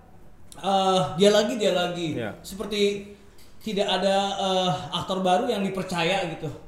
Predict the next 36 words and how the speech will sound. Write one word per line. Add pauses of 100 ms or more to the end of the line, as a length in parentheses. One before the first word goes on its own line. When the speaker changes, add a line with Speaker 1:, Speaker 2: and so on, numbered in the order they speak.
Speaker 1:
Wah,
terutama
film-film
yang (500)
ya
disebut
apa,
blockbusternya
kali
ya.
Speaker 2:
Iya. (300)
Sebetulnya
kalau
menurut
gua (120)
aktor-aktor
itu
banyak,
Cok.
Tapi
Speaker 1:
Ya,
Alas
Abad
oke,
Speaker 2:
Iya,
Speaker 1:
gitu,
Speaker 2:
enggak,
Speaker 1:
misalnya.
Speaker 2:
tapi (120)
di
mana
yang
mau
di (240)
ek-,
di-expose